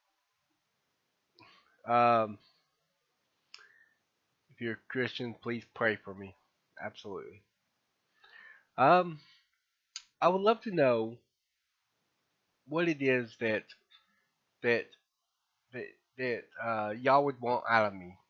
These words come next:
You know what I'm saying? Give me some tips, some advice, some, if you got some tips on editing. I'm actually pretty new at the editing processes.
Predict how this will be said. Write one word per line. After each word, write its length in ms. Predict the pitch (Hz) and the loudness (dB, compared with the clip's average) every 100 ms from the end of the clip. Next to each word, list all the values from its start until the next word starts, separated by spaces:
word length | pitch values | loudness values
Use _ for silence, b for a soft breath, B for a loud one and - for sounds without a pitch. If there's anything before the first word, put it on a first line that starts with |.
| _ | _
You 80 | 113 | -6
know 140 | 113 113 | -2 -2
what 80 | |
I'm 60 | 113 | -4
saying? 340 | 131 127 123 - B B B B _ | -2 0 0 -8 B B B B _
Give 120 | 131 | -8
me 80 | 139 | -8
some 160 | 139 135 | -8 -12
tips, 560 | - 139 127 - - - | -2 2 2 0 -12 -6
some 200 | 120 123 | -6 -6
advice, 600 | 117 120 117 120 117 - | 0 6 8 6 0 -8
some, 160 | 120 131 | -16 -12
if 160 | 123 123 | -14 -2
you 60 | 131 | -2
got 140 | 123 | -2
some 120 | 131 - | -6 -8
tips 220 | 135 - | -8 -8
on 80 | 131 120 | -2 0
editing. 360 | 113 - - - B B B | 0 -4 -20 -20 B B B
I'm 140 | 196 233 | 4 8
actually 680 | 208 - 160 135 123 113 b b _ _ | 8 6 0 0 0 -4 b b _ _
pretty 200 | 170 175 | -4 -2
new 320 | 139 131 135 | 2 2 2
at 140 | 127 - | -2 -2
the 140 | 107 | 2
editing 360 | 113 117 123 117 | 2 2 -6 -4
processes. 680 | 120 120 - 127 123 131 | 0 0 0 -6 -6 -16